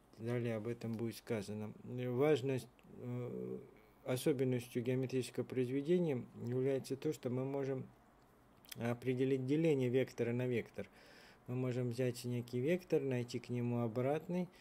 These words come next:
э, умножить справа или слева. Но если вектор на со-, на свой обратный умножать, то неважно, с какой стороны. А вот если мы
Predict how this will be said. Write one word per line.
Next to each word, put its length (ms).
э, 280
умножить 540
справа 580
или 200
слева. 520
Но 240
если 320
вектор 420
на 100
со-, 260
на 140
свой 340
обратный 460
умножать, 500
то 140
неважно, 500
с 60
какой 340
стороны. 440
А 180
вот 180
если 280
мы 200